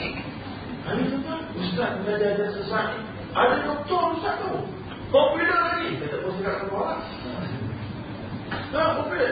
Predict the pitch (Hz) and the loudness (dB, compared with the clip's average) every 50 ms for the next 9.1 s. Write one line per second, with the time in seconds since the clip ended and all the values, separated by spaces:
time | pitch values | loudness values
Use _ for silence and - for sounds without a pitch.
0 | 208 214 220 - - - 226 233 240 233 226 214 214 208 233 233 226 233 247 233 | 2 0 -2 -2 -4 -2 0 0 2 2 2 2 2 2 2 0 0 0 0 -2
1 | 220 220 - - - 214 208 208 226 240 247 240 226 - - 202 - - - - | -2 -4 -6 -4 -4 -2 -2 0 2 2 2 2 0 -2 -2 -2 0 0 0 0
2 | 135 - - - - - - - - - 214 - - - - 190 208 - - - | 0 -2 -4 -6 -6 -8 -8 -8 -4 -2 0 2 4 4 4 4 2 2 2 0
3 | 285 254 254 247 254 277 277 - - 233 247 254 262 269 262 262 285 277 269 262 | 0 0 0 0 0 0 0 0 0 -2 -2 -2 -4 -4 -4 -2 0 2 2 2
4 | 262 262 254 262 254 247 240 - - - 269 269 277 254 - 247 240 240 247 247 | 0 -2 -2 -2 -2 -4 -4 -4 -2 -2 0 2 2 4 4 4 4 4 4 2
5 | - 269 254 247 240 247 247 - - - - - - 262 269 262 285 269 - - | 2 2 0 2 2 2 0 -2 -2 -4 -6 -4 -4 -2 0 2 2 2 0 -2
6 | - - - - - - - - 214 214 208 233 233 233 220 208 220 214 220 - | -4 -6 -8 -10 -8 0 2 4 4 6 6 4 4 4 4 2 2 0 0 2
7 | - 240 254 254 262 240 233 240 240 233 240 240 240 233 226 - - 254 - 240 | 2 2 0 0 0 0 2 2 2 2 2 0 0 0 0 -2 -2 -2 0 0
8 | - - - - 226 247 240 262 240 208 - 233 - 226 220 214 214 220 220 226 | 0 0 0 -2 -2 0 2 2 2 2 2 0 0 -2 -2 -4 -4 -2 -2 -2
9 | 226 226 | -2 -2